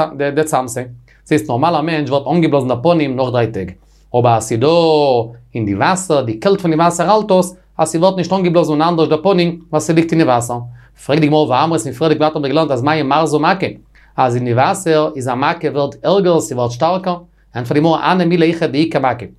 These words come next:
טאמער ער האט א וואונד, איז דא קעבן פלאץ פון דעם וואונד, איז מכביד אין דער כאב, זאגט רש"י, ווען ער פייח. דא קען ער פיל אין דער קליינצייט. אבער לכת דלקה מכה איז דא פארקערט, איז מצוה סומית און עס קען זיך האלטן, מער ווי דריי טאג אחד. און ווען ער מילא די חזקה,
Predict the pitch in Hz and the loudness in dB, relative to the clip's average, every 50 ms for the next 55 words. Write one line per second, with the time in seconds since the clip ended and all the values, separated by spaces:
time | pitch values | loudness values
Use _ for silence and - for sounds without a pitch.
0 | _ _ _ _ _ _ _ - 202 214 202 185 175 160 180 175 175 180 165 147 | _ _ _ _ _ _ _ 2 2 4 4 4 4 4 2 2 2 0 0 0
1 | 123 139 156 160 160 160 160 151 160 156 - _ _ - 151 147 - 165 156 156 | 2 2 2 2 2 2 0 -2 -4 -8 -12 _ _ -4 -4 -2 0 0 0 0
2 | 165 151 151 151 151 135 - - 165 170 185 190 190 - 170 160 151 151 151 131 | 0 0 0 0 -2 -2 -2 -2 0 0 0 0 -2 -2 0 2 2 2 2 2
3 | 135 147 147 147 147 151 147 - - _ _ _ - 156 156 139 151 151 139 120 | 2 4 4 4 2 2 0 -4 -10 _ _ _ 0 2 2 4 4 2 2 -2
4 | 110 110 190 190 175 160 156 151 156 156 151 151 147 139 156 156 - 147 151 147 | -2 -2 0 2 2 2 0 0 0 2 2 2 2 0 -4 -4 -2 0 0 0
5 | - 151 143 151 151 156 151 156 - 185 196 180 - - - - - _ _ _ | -2 -2 -2 0 0 0 0 0 0 0 0 0 0 -2 -6 -16 -20 _ _ _
6 | _ _ _ _ _ _ _ _ _ _ _ _ _ - 113 110 127 127 127 123 | _ _ _ _ _ _ _ _ _ _ _ _ _ -8 -6 -2 0 0 0 2
7 | - 165 156 156 151 147 143 - 170 208 220 208 214 107 95 92 - - _ - | 2 2 4 4 4 2 0 0 0 0 0 0 -2 -4 -4 -6 -10 -18 _ -20
8 | - - - - 101 95 92 101 127 156 156 165 165 131 123 113 113 139 156 - | -16 -8 -6 -4 -2 -2 0 2 2 2 2 0 -2 -2 0 0 0 0 0 0
9 | 151 123 123 131 156 - 202 185 185 - 175 175 175 175 185 175 180 208 208 202 | -2 -2 0 -2 -2 -2 -2 -4 -4 -4 -4 -4 -2 -2 -2 0 2 2 2 2
10 | 202 202 - - 151 147 147 156 180 190 185 185 175 139 123 - - 214 202 196 | 2 -2 -4 -4 -2 0 0 0 0 0 0 -2 -2 -4 -2 0 2 2 2 2
11 | 185 185 185 165 - - 185 180 165 156 - 170 175 175 175 170 165 156 131 143 | 2 0 0 -2 -2 0 0 2 2 2 2 2 0 0 0 -2 -2 -2 0 0
12 | 170 170 160 160 156 147 143 147 147 143 131 120 110 104 - 107 101 - - _ | 0 2 2 0 0 2 0 0 0 0 -2 -2 -2 -4 -6 -8 -10 -12 -14 _
13 | _ _ _ - - - - - - 139 127 120 135 147 170 170 160 160 175 180 | _ _ _ -20 -20 -20 -14 -6 -2 -2 0 2 2 2 2 2 2 2 4 4
14 | 170 156 151 - 139 131 139 165 175 - - - | 4 4 2 2 0 -2 -2 -2 -2 -4 -2 0